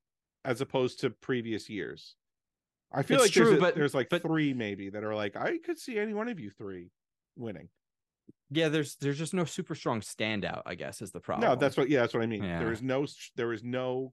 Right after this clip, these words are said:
Speaker 1: clear,
Speaker 2: I don't know,
Speaker 1: although the
Speaker 2: maybe next
Speaker 1: person
Speaker 2: week it'll, it'll, it'll s-, resell me on it, but this week for me was a huge bummer.
Speaker 1: Well, which, which is interesting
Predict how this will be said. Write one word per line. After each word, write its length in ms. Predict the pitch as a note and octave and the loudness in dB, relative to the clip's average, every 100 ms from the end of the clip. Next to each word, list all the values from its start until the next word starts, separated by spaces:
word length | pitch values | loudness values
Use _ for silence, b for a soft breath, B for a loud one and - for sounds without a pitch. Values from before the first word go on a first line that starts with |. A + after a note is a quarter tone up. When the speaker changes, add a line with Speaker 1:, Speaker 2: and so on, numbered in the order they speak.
| - | -14
Speaker 1:
clear, 600 | - B2+ A2+ A2+ A2 A2 b b - | -10 -4 -2 -2 -4 -8 b b 0
Speaker 2:
I 60 | C#4+ | 2
don't 100 | - | 6
know, 40 | |
Speaker 1:
although 20 | G#3 | 4
the 40 | C#4+ | 4
Speaker 2:
maybe 80 | D#4+ | 6
next 180 | C#4 B3 | 4 4
Speaker 1:
person 80 | B3 | 2
Speaker 2:
week 160 | A#3 | 4
it'll, 280 | A#3 G3 F3+ | 4 2 2
it'll, 300 | F#3 E3+ D3+ - | 2 0 0 -2
it'll 260 | D#3 D3+ | 2 2
s-, 140 | C3+ - - | 2 -4 -14
resell 480 | B2+ D#3+ D#3+ D#3 C#3+ | -6 -4 -2 0 0
me 80 | D#3 | 0
on 200 | D#3+ D#3+ | 0 -2
it, 100 | D#3+ | -4
but 180 | B2+ A#2+ | -4 -4
this 240 | C#3 D#3+ | -6 -6
week 220 | F#3 F3 - | -6 -8 -6
for 120 | C3+ | -4
me 240 | A#2 G2+ | -2 -2
was 160 | F#2 F2 | -4 -8
a 20 | |
huge 280 | G#2+ G#2+ E2+ - | -10 -10 -10 -6
bummer. 440 | D#2+ C#2+ - B2 _ _ _ _ _ _ _ _ - | -8 -8 -14 -16 _ _ _ _ _ _ _ _ -18
Speaker 1:
Well, 100 | - - _ - | -16 -18 _ -10
which, 300 | D#3+ D#3+ D#3+ | -8 -8 -10
which 180 | D3+ B2+ | -10 -8
is 140 | A#2 | -2
interesting 600 | D#3 G#3 - - - - | -2 -2 -6 -10 -14 -14